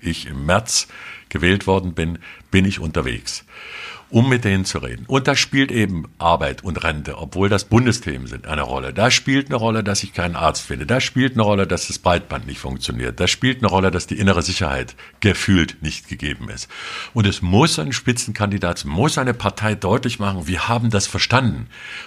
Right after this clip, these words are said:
Und dazu brauchen wir natürlich auch Medien. Nicht nur, wir gehen auch auf die Straße, an die Türen, aber brauchen wir auch, um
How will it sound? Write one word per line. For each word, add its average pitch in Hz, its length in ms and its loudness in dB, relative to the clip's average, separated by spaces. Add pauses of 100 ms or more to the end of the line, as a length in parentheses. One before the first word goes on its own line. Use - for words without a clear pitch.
(120)
Und - 120 -10
dazu 80 240 -2
brauchen 98 280 4
wir 117 60 4
natürlich 113 360 2
auch - 180 -6
Medien. 107 460 4
Nicht 78 240 -6
nur, 117 340 0 (140)
wir 123 80 -6
gehen 120 200 -4
auch 120 80 -4
auf 120 120 -6
die - 80 -8
Straße, 95 460 -4 (400)
an 67 140 -4
die 67 80 -6
Türen, 113 340 0 (320)
aber 95 160 4
brauchen 95 400 2
wir 78 160 -4
auch, - 140 -10
um 82 180 -4